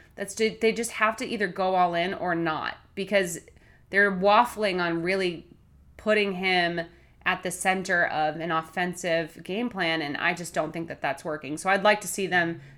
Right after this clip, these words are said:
do more of that. I feel like we're gonna see on this offense this year a lot of what we see on the defense normally, which is it's going to look different depending on who they're playing. And there are gonna be weeks where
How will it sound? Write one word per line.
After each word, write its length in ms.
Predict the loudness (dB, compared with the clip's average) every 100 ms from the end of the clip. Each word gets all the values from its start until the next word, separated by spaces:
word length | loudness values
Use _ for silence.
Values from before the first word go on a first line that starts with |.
| -18 -4
do 180 | -2
more 300 | 0 2 2
of 120 | 2 0
that. 440 | 0 0 -2 -6 -14 -2
I 80 | 0
feel 160 | 4 2
like 100 | 4
we're 60 |
gonna 140 | 2 2
see 180 | 0
on 140 | 0 0
this 140 | -2 0
offense 340 | 2 2 0
this 160 | -6 -2
year 220 | 2 2
a 80 | 4
lot 180 | 2
of 80 | 2
what 80 | 0
we 80 | -6
see 240 | -4 -2
on 140 | -2 -2
the 40 |
defense 440 | -6 -2 -2 -2
normally, 340 | -4 -6 -6 -4
which 220 | -6 -4
is 400 | -4 -4 -6 -10 _ _ _ -8
it's 480 | -8 -6 -10 -10 -10
going 380 | -4 0 0 -2
to 100 | -2
look 220 | -4 -4
different 320 | -6 -2 -4
depending 340 | -2 -2 0
on 100 | -2
who 160 | -2 -2
they're 160 | 0 -2
playing. 500 | -2 -4 -4 -6 -12 -20 _ -6
And 480 | 0 2 2 0 -2
there 180 | 4 4
are 40 |
gonna 220 | 4 -2
be 120 | -2 -2
weeks 320 | -4 -4 -2
where 540 | 2 4 4 2 -4